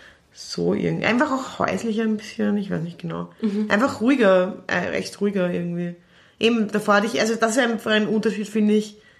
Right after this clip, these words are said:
Speaker 1: Also Alter, ich meine, ich bin jetzt einunddreißig, ich bin jetzt sonst
Speaker 2: <laughs> Genau.
Speaker 1: sechzig, aber, aber ich merke halt einen eklatanten Unterschied, dass ich einfach nicht diese Angst, was zu verpassen habe. Ich hatte vorher immer das Gefühl, ah, ich muss dahin, weil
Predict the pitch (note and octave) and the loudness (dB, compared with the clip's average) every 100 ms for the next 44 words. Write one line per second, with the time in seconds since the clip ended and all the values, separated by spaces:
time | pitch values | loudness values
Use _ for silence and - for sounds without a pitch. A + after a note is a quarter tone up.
0 | _ _ - D#3+ - D3+ F#3 F3+ E3+ F3 | _ _ -4 0 2 2 0 -2 -4 -4
1 | E3 - - D#3 D#3 D#3+ - E3+ E3+ - | -8 -8 -6 -4 -4 -8 -8 -12 -8 -4
2 | A3+ A#3+ A#3+ C4 B3+ B3+ C#4 - F#4+ F#3 | 0 2 4 4 4 2 -2 -6 0 2
3 | F#3 - F#3+ D#3+ G3 G#3 G#3 - - A3 | 2 0 0 4 4 2 -2 -10 -2 0
4 | A3+ A#3 B3 A#3+ A#3+ A3 A#3 A3 G3+ A#3 | 2 2 2 0 0 0 0 2 0 0
5 | A3 A3 G#3+ G#3+ G#3+ G#3 G#3 - - _ | -2 -2 0 0 0 0 -6 -18 -20 _
6 | - A3 B3 B3+ A3+ A#3 C3 F#3 G3 G3+ | -8 -2 0 0 2 4 4 2 -2 -6
7 | G3+ G3+ F#3+ F3 F3 F3 E3+ F3+ F#3 G3 | -6 -4 2 2 2 0 0 0 -2 0
8 | G3+ F#3 G3+ G3 G3 - G#3 G3+ G3+ - | 2 4 2 0 -4 -4 0 0 0 -16
9 | - _ _ - F#3 G3 G3 G3 G3 G3 | -20 _ _ -4 2 4 6 6 6 2
10 | A3 G#3 A3 G#3 G3 F#3+ F#3+ F#3 | 0 0 2 2 4 4 2 0